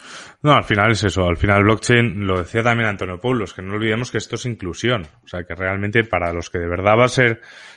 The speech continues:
una revolución Bitcoin y, y, y la tecnología blockchain va a ser para toda esa gente que está totalmente fuera del sistema,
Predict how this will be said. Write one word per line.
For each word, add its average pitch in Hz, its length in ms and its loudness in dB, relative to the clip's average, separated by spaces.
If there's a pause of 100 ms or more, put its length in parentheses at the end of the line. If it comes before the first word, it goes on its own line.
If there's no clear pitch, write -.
(180)
una 113 160 2
revolución 107 720 2
Bitcoin 101 520 -2
y, 95 40 -6
y, 92 500 -8
y - 20 -12
la 98 120 -12
tecnología 95 420 -6
blockchain 113 400 -4
va 104 60 0
a 92 40 -8
ser 110 120 -12
para 98 160 -2
toda 98 120 -2
esa 104 160 -6
gente 107 220 -6
que 110 60 -2
está 107 260 0
totalmente 101 500 -8
fuera 107 380 0
del 87 100 -4
sistema, 92 440 -6